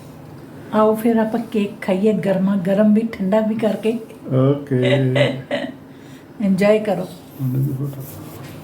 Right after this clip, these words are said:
Speaker 1: ਹੁਣ ਟੱਟੀ ਆ ਜੂ ਖੁੱਲ ਕੇ।
Speaker 2: ਓਏ, ਰਿਕਾਰਡਿੰਗ ਚੱਲਦੀ ਪਈ ਹੈ, ਬੰਦ। ਚਲੋ ਗਾਇਸ, ਹੁਣ ਆਪਾਂ ਕੱਢਾਂਗੇ। ਦੇਖੋ।
Speaker 1: ਆਹ, ਸ਼ਾਨਦਾਰ ਆਪਣਾ ਕੇਕ ਬਣ ਗਿਆ ਜੀ।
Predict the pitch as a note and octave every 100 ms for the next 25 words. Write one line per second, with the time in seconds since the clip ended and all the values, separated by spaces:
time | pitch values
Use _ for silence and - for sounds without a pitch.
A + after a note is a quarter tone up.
0 | - - - G3+ G#3 A#3 A#3 - - A#3+
1 | - B3 A#3+ D4 D4+ C#4+ C#4+ F4 - -
2 | - - - - - E3+ F3+ F#3 F#3 F3
3 | D3+ C#3 - - D#3 D#3+ D#3 E3 F3+ F3
4 | E3+ D3+ D3+ F3+ F#3+ F#3+ F#3 F3 D#3 -
5 | - - - - - - - D3 D#3+ F#3
6 | - - - - - - - D#3+ D3 C#3
7 | C#3+ D3+ D3 C#3+ C#3+ C3+ C#3 C3 C#3 D#3+
8 | F3 G3 - - - - - - C3 C3
9 | - D#3+ D#3+ - - - - - - -
10 | - - - - - - - - - -
11 | - - - - - - A#3+ - - A3
12 | G3+ - G3 F#3 F3 G3+ G3+ - G3+ G#3
13 | F#3 F#3+ F#3+ E3 F3+ G3